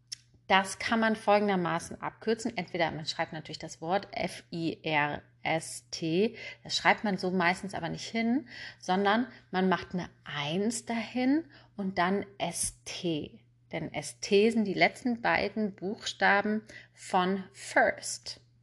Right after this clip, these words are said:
Genauso ist es bei second.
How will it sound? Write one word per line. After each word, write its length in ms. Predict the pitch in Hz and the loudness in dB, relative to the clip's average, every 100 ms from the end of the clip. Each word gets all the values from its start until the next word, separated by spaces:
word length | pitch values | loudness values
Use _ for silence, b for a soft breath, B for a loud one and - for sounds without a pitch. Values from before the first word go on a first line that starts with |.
| _ _ B B B B B | _ _ B B B B B
Genauso 440 | 190 240 302 240 | -2 0 0 0
ist 100 | 214 | 0
es 140 | 202 - | -2 0
bei 180 | 175 | 0
second. 960 | 175 - - 196 - - - - - | 0 0 2 2 2 -4 -6 -6 -6